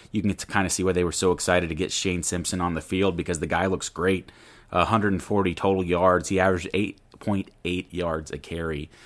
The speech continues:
um, only on eight carries, but certainly if he can be anywhere around that average for the rest of the year,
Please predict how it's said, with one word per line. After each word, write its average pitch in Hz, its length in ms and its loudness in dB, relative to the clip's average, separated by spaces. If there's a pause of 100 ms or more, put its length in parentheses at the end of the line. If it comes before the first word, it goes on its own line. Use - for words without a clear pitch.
(240)
um, 80 220 -6
only 98 240 0
on 87 160 0
eight 90 220 -2
carries, 87 400 0
but 80 140 -6
certainly 80 460 -2
if 78 100 -6
he 90 100 -4
can 82 280 -6
be 92 260 -6
anywhere 98 420 0
around 87 400 0
that 80 140 -2
average 80 380 -2
for 87 120 -4
the 80 80 -2
rest 82 280 -2
of - 40 -16
the 78 60 -8
year, 82 420 -2